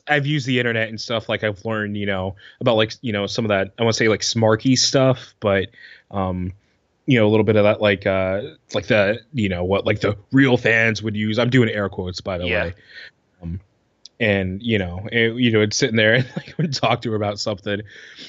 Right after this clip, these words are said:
Speaker 1: And, uh, she would be like, like, they, they view it as just, like, it's so funny. It's because, like, they, they buy into it, like, so hard sometimes. And, uh,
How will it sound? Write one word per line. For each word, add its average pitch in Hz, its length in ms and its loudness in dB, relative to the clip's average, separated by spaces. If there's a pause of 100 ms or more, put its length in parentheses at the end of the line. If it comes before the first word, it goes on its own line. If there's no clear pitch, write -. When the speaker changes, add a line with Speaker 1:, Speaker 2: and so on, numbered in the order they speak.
(840)
Speaker 1:
And, 113 380 -2
uh, 95 280 -2 (380)
she - 140 -2
would 101 80 2
be 98 80 2
like, 90 320 2 (400)
like, 143 220 4
they, 170 120 4
they 160 220 4
view 151 240 6
it 135 80 6
as 120 140 2
just, 131 280 0
like, 107 320 0 (420)
it's 139 160 0
so 143 200 4
funny. 120 240 0
It's 110 120 -4
because, 113 320 -2
like, 110 240 0 (120)
they, 123 320 2
they 117 240 0
buy 117 240 2
into 110 440 -2
it, 101 120 -6
like, 92 160 -8
so 104 220 -4
hard 98 260 -2
sometimes. 107 600 -2 (1200)
And, 101 320 -2
uh, 92 300 0